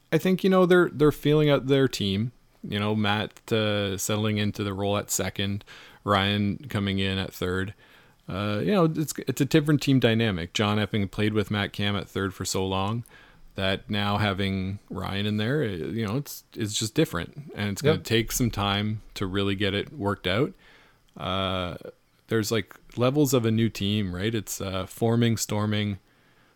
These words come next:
Speaker 1: performing, and norming.
Speaker 2: There you go.
Speaker 1: So, uh, I forgot who told me that once, but,
Speaker 2: <laughs>
Speaker 1: uh,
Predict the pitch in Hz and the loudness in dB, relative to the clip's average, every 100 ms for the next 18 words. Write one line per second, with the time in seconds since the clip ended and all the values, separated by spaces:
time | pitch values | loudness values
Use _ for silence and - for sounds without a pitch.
0 | _ _ _ - 110 - 107 107 107 101 | _ _ _ -4 -2 0 0 2 2 0
1 | 98 95 101 127 165 180 - - _ 120 | -2 -2 0 0 0 -4 -6 -20 _ 0
2 | 123 185 120 104 120 147 - - 117 107 | 6 6 6 4 2 0 -10 -2 4 6
3 | 107 107 104 - _ - - - - - | 6 4 2 -2 _ -20 -18 -16 -10 -4
4 | 104 101 - 165 139 98 92 92 87 85 | -2 -2 0 2 2 0 -2 -2 -2 -4
5 | 87 90 117 - - 147 92 92 90 | -6 -6 -2 0 2 0 0 -2 -4